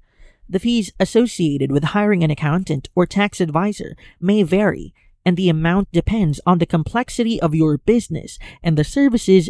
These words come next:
you require. Some firms charge an hourly rate, while others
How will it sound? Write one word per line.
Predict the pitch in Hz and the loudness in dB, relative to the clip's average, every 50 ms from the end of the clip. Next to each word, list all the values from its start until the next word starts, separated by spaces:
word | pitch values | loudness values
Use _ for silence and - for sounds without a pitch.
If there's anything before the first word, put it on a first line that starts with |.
| - | -2
you | _ 160 147 135 | _ -2 0 0
require. | 127 139 160 - - 208 190 156 147 - - - - _ _ _ _ _ _ | 0 0 0 2 2 2 2 2 -2 -4 -10 -14 -18 _ _ _ _ _ _
Some | _ - - 175 151 147 | _ -6 -2 -2 -2 -2
firms | 143 - 214 220 175 135 139 135 - - _ | -2 -2 0 0 0 -2 -4 -8 -10 -14 _
charge | - - 214 208 196 196 175 - - - | -8 -4 -2 0 0 0 -2 -4 -8 -6
an | - 180 170 - - | -8 -8 -8 -6 -4
hourly | 202 220 220 180 156 147 131 | -2 0 0 0 0 0 0
rate, | 139 175 220 196 - - - - - _ _ _ | -2 -2 -2 -2 -4 -8 -14 -20 -20 _ _ _
while | - 185 185 - - | 2 2 2 4 2
others | - 254 240 269 247 196 | 0 0 0 0 -2 -2